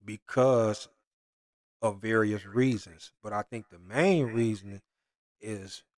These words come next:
hurt. And hurt sticks with you a long time.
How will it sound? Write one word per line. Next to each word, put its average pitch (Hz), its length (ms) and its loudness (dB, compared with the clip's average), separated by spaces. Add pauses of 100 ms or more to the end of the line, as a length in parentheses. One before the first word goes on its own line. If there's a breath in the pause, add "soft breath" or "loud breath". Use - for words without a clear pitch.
hurt. 113 320 -4 (1800)
And 98 420 -12 (200)
hurt 139 340 2 (920)
sticks - 460 -2
with 110 200 -4
you 110 140 2
a - 20 0
long 101 380 -2
time. 92 400 -8